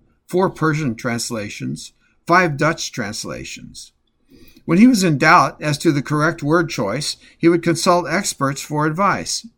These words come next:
The five volumes of commentary by Tabari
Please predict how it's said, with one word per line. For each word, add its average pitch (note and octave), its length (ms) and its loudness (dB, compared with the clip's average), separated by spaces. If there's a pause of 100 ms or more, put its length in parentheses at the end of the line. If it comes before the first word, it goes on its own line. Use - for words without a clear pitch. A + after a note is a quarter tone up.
(640)
The C3+ 80 -8
five G3 300 2
volumes D#3+ 640 2 (200)
of B2 160 -6
commentary C#3+ 800 -2 (160)
by C#3+ 240 2
Tabari C#3 720 0